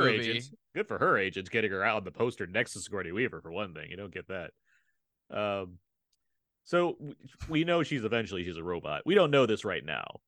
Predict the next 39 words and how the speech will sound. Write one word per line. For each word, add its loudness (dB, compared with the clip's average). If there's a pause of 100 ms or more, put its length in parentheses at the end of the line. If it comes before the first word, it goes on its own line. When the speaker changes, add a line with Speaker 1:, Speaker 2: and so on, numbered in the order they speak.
(120)
Speaker 2:
Do 2
we 6
suspect 2
Speaker 1:
Nope. 4
Speaker 2:
this? 0
Did 2
anyone, 4
like, 2
did 2
any 0
of -2
you -2
guys 2
think, -4
like, 2
"Oh, 4
I 6
wonder 2
if 0
she's -4
the -4
robot"? 2 (360)
Like, 0
we 6
assume 2
there's 0
gonna 2
be -4
one, -8 (460)
right? 2
Speaker 1:
Well, -2
Speaker 2:
'Cause -2
Speaker 1:
no, 4
Speaker 2:
it's -4
an -10
alien -4 (100)
Speaker 1:
no, 4
Speaker 2:
movie. 0
Speaker 1:
like, 2